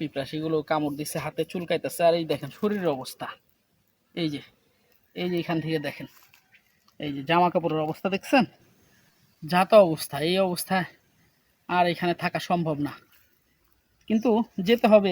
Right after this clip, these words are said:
কিন্তু এটা কি করব, এটা, এটা কি ফেলে দেব নাকি এটা রেখে দিব? এটা তো আর রেখে দেওয়ার উপায় নাই, এটা ফেলে দিয়ে আসি পিছনে। আর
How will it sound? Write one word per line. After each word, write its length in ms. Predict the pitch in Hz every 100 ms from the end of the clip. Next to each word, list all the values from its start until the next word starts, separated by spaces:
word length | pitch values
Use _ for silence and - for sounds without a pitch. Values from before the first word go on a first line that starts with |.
| 175
কিন্তু 140 | 220 240
এটা 100 | 240 -
কি 60 | 214
করব, 160 | 190 156 151 - _ _ _ _ _ _ _ _ _
এটা, 200 | 196 208 254 - _ _ _ _ _ _ _ _
এটা 120 | 185 202
কি 60 | 220 -
ফেলে 180 | 220 220
দেব 120 | 262 302 165 - _ _ _ - _ _ _ _ _ _ _
নাকি 240 | 190 190 208
এটা 160 | 196 190 180 _ _ _ _ _ _ _ _ _ _ _ - 180
রেখে 180 | 190 185
দিব? 100 | 160 147
এটা 100 | 180
তো 40 | 214
আর 60 | 202
রেখে 140 | 214 220
দেওয়ার 160 | 202 220 220
উপায় 160 | 233 233
নাই, 120 | 254 - _ - 185
এটা 120 | 190
ফেলে 200 | - 202 170
দিয়ে 100 | 165
আসি 140 | 151 147 131
পিছনে। 320 | - - - 135 _ _ _ - - - - - - _ _ _ _ _ _ _ _ _ _ _ _ _ 180
আর 120 | 190